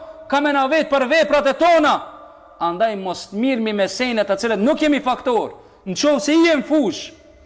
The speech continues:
edhe mund është me vepru pozitivisht, vepro, nuk mund është, billahi alejk, për Allahu mos fal. Për arsye se e kam vet,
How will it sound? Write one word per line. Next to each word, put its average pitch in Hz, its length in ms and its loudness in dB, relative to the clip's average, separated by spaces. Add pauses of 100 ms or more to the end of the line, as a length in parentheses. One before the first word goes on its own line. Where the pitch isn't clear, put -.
(140)
edhe 240 200 0
mund 339 220 2
është 285 140 -2
me 277 140 0
vepru 240 260 -4
pozitivisht, 254 640 -2 (380)
vepro, 190 440 0 (340)
nuk 208 300 0
mund 269 280 2
është, - 360 -14
billahi 214 480 0
alejk, 170 300 -4
për 254 220 2
Allahu 233 360 0
mos 214 240 -4
fal. 170 220 0 (720)
Për 247 160 2
arsye 247 400 0
se 226 160 -4
e 208 40 -2
kam 220 160 0
vet, 226 280 -2